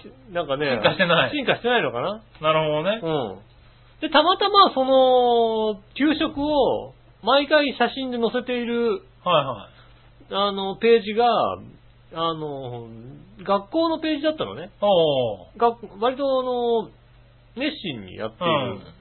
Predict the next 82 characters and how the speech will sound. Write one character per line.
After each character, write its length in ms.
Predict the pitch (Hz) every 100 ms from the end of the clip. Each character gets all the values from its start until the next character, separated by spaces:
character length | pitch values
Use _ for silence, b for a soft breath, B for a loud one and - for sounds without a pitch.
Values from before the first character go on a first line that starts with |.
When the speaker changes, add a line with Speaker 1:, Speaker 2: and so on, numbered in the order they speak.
| -
Speaker 2:
う 40 | 127
ん。 20 |
Speaker 1:
あ 60 | 123
の、 60 |
毎 340 | 123 143 143 131
日、 100 | -
毎 260 | 185 330 359
日 80 |
で 60 | 381
は 100 | 180
な 120 | 156
い 80 | 143
け 60 | 104
ど 100 | 98
も、 280 | 104 107
数 200 | - 170
日 240 | 165 156 156
に 180 | 151 147
一 60 | -
回 0 |
ず 0 |
つ、 40 | 147
Speaker 2:
は 180 | 156 131
い 20 |
は 80 | 113
い。 140 | 92 - B B B
Speaker 1:
こ 160 | - 143
ん 80 | 139
な 160 | 135
給 140 | 131 127
食 140 | 135
で 100 | 135
し 80 | 135
た 60 | 123
よ 220 | 123 131
っ 20 | 123
て 60 |
こ 320 | 98 90 87
う、 20 | 107
ど 120 | 117
ん 40 |
ど 300 | 110 113 107
ん 20 |
載 200 | 113 120
せ 40 | 123
て 100 | 120
い 80 | 110
る。 100 | 110
Speaker 2:
う 100 | 120
ん。 60 | - - - b b b b b
Speaker 1:
で、 100 | - 202
そ 80 | 262
の 280 | 269 262
学 220 | 254 247 -
校 220 | 254 247
が、 80 | 247 190 - - -
も 220 | 240 240
う 40 |
俺 120 | 240 269
の 100 | 214
母 180 | 339
校 120 | 277 165
だ 80 |
っ 100 | 127
た 80 | 101
わ 80 | 92
け。 260 | - 110 - -
Speaker 2:
お 60 | 208
ー。 580 | 190 165 143 123 269
Speaker 1:
母 40 | 285
校 100 | 233 156
の 40 |
中 160 | 185 185
学 140 | 190
校 180 | 139 107
だ 40 |
っ 20 | -
た 60 |
ん 40 | 92
で 60 | 90
す 60 | 175
よ。 260 | 165 123